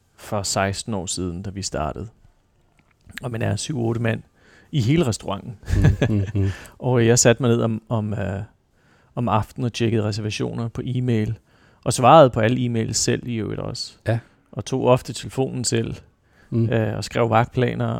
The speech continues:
Speaker 1: og altså, man gjorde jo alt.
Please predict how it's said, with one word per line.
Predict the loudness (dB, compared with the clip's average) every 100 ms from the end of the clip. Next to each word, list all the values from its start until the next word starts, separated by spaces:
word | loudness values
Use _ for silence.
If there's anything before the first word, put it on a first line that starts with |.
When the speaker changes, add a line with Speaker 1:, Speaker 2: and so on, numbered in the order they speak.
| -10
Speaker 1:
og | -10 -10 -10 -12 -16 -18 -14 -10
altså, | -8 -8 -10 -12 -8
man | -4
gjorde | 2 4
jo | 6
alt. | 2 0 -12 -16